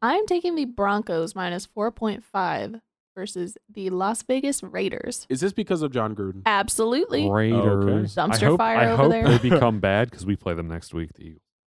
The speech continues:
Speaker 2: I, this could be that weird thing. You know, we were talking about the Urban Meyer thing uniting the Jags. This could be something uniting the Raiders.
Speaker 1: It
Speaker 2: Maybe.
Speaker 1: certainly
Speaker 3: So,
Speaker 1: could be.
Speaker 3: I'm not sure about that.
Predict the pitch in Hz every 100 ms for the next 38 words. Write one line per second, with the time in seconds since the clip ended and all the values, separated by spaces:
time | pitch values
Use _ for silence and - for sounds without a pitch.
0 | _ _ _ _ 110 123 147 185 226 247
1 | 226 _ _ _ _ _ _ _ _ _
2 | _ _ 131 135 190 - 240 269 226 156
3 | 202 202 139 147 139 170 220 202 170 165
4 | 156 135 117 - - 110 110 104 104 107
5 | - 110 107 101 98 98 98 92 95 90
6 | 90 90 - _ _ _ _ _ - 131
7 | - 196 202 196 165 147 127 107 101 98
8 | 95 87 _ 110 92 90 90 - - 233
9 | - 453 508 349 - - - 214 208 240
10 | _ _ _ - 139 185 147 - 92 85
11 | 87 - 87 87